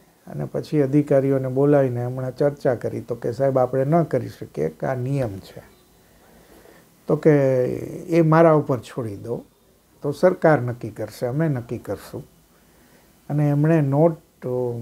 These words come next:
લખી ખાસ આ કેસમાં કે હજી પણ આ વિદ્યાર્થીઓને તમે એક એટેમ્પ્ટની છૂટ આપો, જો એમાં પાસ ન થાય તો પછી વાત પૂરી થઈ જાય છે.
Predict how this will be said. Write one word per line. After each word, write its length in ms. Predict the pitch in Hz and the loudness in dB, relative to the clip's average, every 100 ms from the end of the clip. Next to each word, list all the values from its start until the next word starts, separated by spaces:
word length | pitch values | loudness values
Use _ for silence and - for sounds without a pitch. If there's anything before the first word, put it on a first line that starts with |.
| 113 | -4
લખી 360 | 120 120 151 | -4 -4 -6
ખાસ 560 | 117 - 139 135 110 - | -6 -2 0 0 -2 -6
આ 240 | - 127 | -2 0
કેસમાં 840 | 123 135 135 120 - 113 101 104 143 _ _ _ _ _ _ _ | 0 0 -2 -2 -8 -10 -10 -12 -14 _ _ _ _ _ _ _
કે 80 | 151 | 0
હજી 440 | 127 127 151 170 | 2 4 6 6
પણ 260 | 160 165 151 | 4 0 0
આ 160 | 143 147 | 2 2
વિદ્યાર્થીઓને 840 | 143 131 139 135 131 139 139 139 | 2 2 2 2 -2 -4 -2 -4
તમે 320 | 135 131 127 | -4 -6 0
એક 260 | 139 156 147 | 2 4 2
એટેમ્પ્ટની 880 | 123 139 127 120 120 123 120 117 - _ _ | -2 -2 -4 -6 -8 -6 -6 -10 -14 _ _
છૂટ 280 | - 156 131 | -2 0 2
આપો, 400 | 120 104 104 110 - _ _ _ _ - | -2 -2 -6 -8 -12 _ _ _ _ -2
જો 340 | 139 156 156 | 2 2 2
એમાં 320 | 151 143 143 - | -2 0 -2 -2
પાસ 340 | 127 127 - | -2 -2 -2
ન 200 | 139 170 | 0 0
થાય 320 | - 110 98 _ - | 0 -8 -12 _ -2
તો 100 | 170 | -2
પછી 480 | - 113 - 127 123 - | -2 -8 -8 -10 -10 -8
વાત 360 | 123 120 - | -4 -4 -6
પૂરી 200 | 135 127 | -6 -6
થઈ 200 | - 107 | -8 -10
જાય 200 | - - | -12 -12
છે. 240 | - - | -16 -20